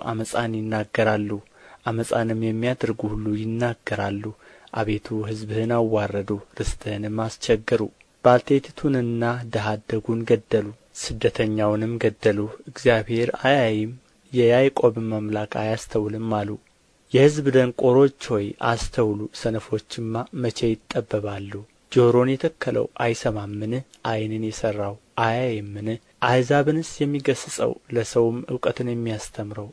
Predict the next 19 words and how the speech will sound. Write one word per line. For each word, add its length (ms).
እርሱ 220
አይዘልፍምን? 840
የሰዎች 500
ሐሳብ 520
ከንቱ 360
እንደሆነ 400
እግዚአብሔር 580
ያውቃል። 500
ለኃጢአተኛ 840
ጕድጓድ 520
እስኪቈፈር 800
ድረስ 320
ከክፉዎች 600
ዘመናት 520
ይወገድ 560
ዘንድ 360
አቤቱ 360
አንተ 300
የገሠጽኸው 840